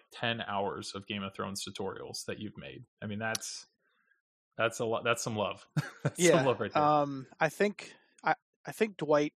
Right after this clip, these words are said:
Speaker 2: spoke to this a little bit in his Mando introduction on the stream,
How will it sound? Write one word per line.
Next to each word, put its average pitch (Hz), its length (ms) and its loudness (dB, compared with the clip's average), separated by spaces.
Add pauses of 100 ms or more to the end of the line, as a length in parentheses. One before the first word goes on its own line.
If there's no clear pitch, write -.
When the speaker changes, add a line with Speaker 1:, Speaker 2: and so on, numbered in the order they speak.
Speaker 2:
spoke - 600 0
to - 100 0
this 143 200 2
a 143 60 -2
little 139 160 2
bit 135 240 2
in 139 120 -2
his 135 240 -2
Mando 131 760 0 (380)
introduction 135 680 2
on 127 120 0
the 127 80 -4
stream, 131 600 -4